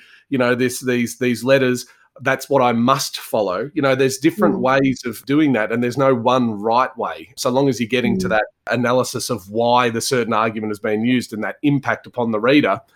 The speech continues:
Speaker 1: doesn't matter how you get there, you know, there's gonna be different ways of, of, of doing it.
Speaker 2: There's two things I wanted to say. The first thing I love is you mentioned tone, and I think this is where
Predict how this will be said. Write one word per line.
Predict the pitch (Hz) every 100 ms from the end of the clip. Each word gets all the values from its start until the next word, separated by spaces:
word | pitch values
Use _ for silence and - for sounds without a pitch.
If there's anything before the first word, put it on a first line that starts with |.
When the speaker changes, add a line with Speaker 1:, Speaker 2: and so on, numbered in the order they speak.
| _ -
Speaker 1:
doesn't | 147 156
matter | 131 113
how | 131
you | 131 113
get | 101 151 -
there, | 104 113 139
you | 156 123
know, | 117
there's | 120
gonna | - 127
be | 117
different | 120 117 107
ways | 110 104 104
of, | - -
of, | 104 101
of | 98
doing | 107 104 113
it. | - - -
Speaker 2:
There's | 226 226
two | 269 262
things | 285 285
I | 247
wanted | 220 208
to | 214
say. | 208 180
The | 196
first | - 226 247 -
thing | 262 240 233 -
I | 208
love | 202 196 196 -
is | 208 202
you | 208
mentioned | 196 196 202 202 190 185
tone, | - 202 185
and | 185 190
I |
think | 190 196 -
this | 214
is | 226 208
where | 208 202 202